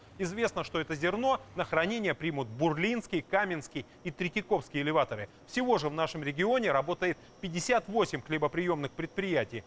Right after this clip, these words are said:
Накануне расконсервировали Барнаульский, Шипуновский, Ребрихинский и Михайловский элеваторы. Государство на Алтае планирует закупить до трехсот тысяч тонн зерна. Для сравнения, месяц назад в Южном федеральном округе в интервенционный фонд закупили в три раза меньше.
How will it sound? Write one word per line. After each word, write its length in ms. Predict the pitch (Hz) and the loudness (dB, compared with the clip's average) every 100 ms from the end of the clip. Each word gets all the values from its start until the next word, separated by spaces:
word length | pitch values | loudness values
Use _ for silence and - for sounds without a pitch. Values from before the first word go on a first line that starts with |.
| - - | -12 -2
Накануне 640 | 185 196 240 214 151 107 - - | 0 2 0 0 -2 -4 -8 -2
расконсервировали 920 | 170 - 220 - 226 214 196 160 147 | -2 0 -2 -2 -2 2 2 2 2
Барнаульский, 640 | 139 160 165 202 247 - 175 | 2 2 2 0 -2 -4 -8
Шипуновский, 580 | 160 170 196 208 - | -6 -4 -2 -2 -2
Ребрихинский 600 | 165 151 190 170 139 156 | -2 -2 -4 -8 -10 -8
и 20 | 156 | -8
Михайловский 600 | 175 202 185 131 - 143 | -4 2 2 2 -2 -6
элеваторы. 480 | 156 143 113 104 - - - - | 0 0 0 -10 -16 -20 -20 -6
Государство 640 | 165 175 196 254 254 294 | -2 0 2 2 2 0
на 160 | 240 233 | 2 2
Алтае 360 | 220 226 226 202 | 2 4 4 2
планирует 560 | 180 156 170 190 156 | 2 2 0 -2 0
закупить 460 | 147 160 - 208 139 | -2 -4 -6 -8 -4
до 100 | 156 | -4
трехсот 540 | - 151 139 - 202 190 - | -2 -2 -4 -2 -4 -4 -8
тысяч 320 | 175 156 - | -10 -10 -8
тонн 200 | 156 139 | -6 -4
зерна. 340 | 131 127 117 104 - - | -4 -4 -6 -8 -14 -10
Для 100 | 135 | -8
сравнения, 600 | - 135 151 220 240 185 | 0 2 2 2 2 2
месяц 300 | 143 - 117 | 0 -4 -4
назад 320 | 135 139 180 - 127 120 | -2 2 2 0 -6 -6
в 40 | |
Южном 360 | 180 208 226 202 | -4 -2 -2 -2
федеральном 520 | 208 214 214 208 208 | 0 2 4 2 0
округе 440 | 196 190 175 160 - - - | 0 0 0 0 -2 -6 -2
в 80 | 185 | 0
интервенционный 680 | 202 202 202 - 208 185 180 | 2 2 0 0 0 2 0
фонд 300 | - 240 180 | 0 -2 0
закупили 540 | 185 175 214 196 170 - | -2 -4 -2 0 0 -4
в 160 | _ | _
три 220 | 220 202 160 | -2 2 4
раза 260 | 135 117 | 4 2
меньше. 380 | 131 104 - | -4 -6 -12